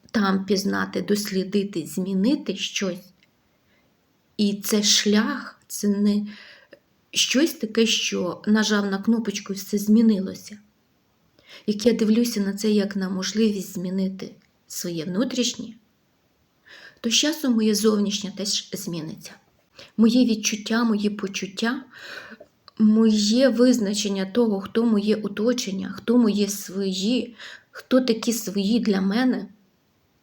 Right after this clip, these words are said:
відобразиться в моїй реальності. Отже, оточення — це є можливість того, щоб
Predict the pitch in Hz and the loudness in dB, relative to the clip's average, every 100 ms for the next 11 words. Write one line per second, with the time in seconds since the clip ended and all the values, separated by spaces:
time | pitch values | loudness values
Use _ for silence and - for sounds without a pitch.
0 | _ _ _ _ - - _ _ _ _ | _ _ _ _ -20 -20 _ _ _ _
1 | _ _ _ - 196 226 208 175 180 214 | _ _ _ -4 2 4 4 0 2 2
2 | 247 240 - 185 165 175 190 196 - - | 2 0 -2 -4 -4 -6 -4 -6 -8 -6
3 | 190 180 165 160 - - - 190 - _ | -4 -2 -4 -8 -10 -14 -14 -16 -18 _
4 | _ _ _ - 214 220 226 240 262 254 | _ _ _ -14 -4 -2 -2 2 0 0
5 | 180 170 - _ _ _ - 208 202 208 | -6 -10 -18 _ _ _ -2 0 2 2
6 | 202 190 202 247 277 185 - - - _ | 2 0 0 0 2 0 -4 -14 -20 _
7 | _ 247 254 226 - 175 - | _ -2 0 0 -4 -6 -10